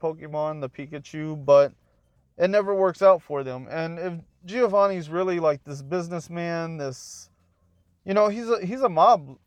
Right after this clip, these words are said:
a mob boss. <laughs> Like, he's a, a crime lord. And so,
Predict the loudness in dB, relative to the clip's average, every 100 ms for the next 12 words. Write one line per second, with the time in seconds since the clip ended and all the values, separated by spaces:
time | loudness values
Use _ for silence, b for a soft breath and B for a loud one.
0 | _ _ -4 0 0 0 -4 -8 -8 -6
1 | -4 -4 -10 -12 -12 -8 -2 2 4 4
2 | 2 2 0 0 -2 -10 -8 -10 -12 -18
3 | _ _ _ _ _ _ _ _ -6 -2
4 | -2 -4 0 4 4 4 0 -4 -6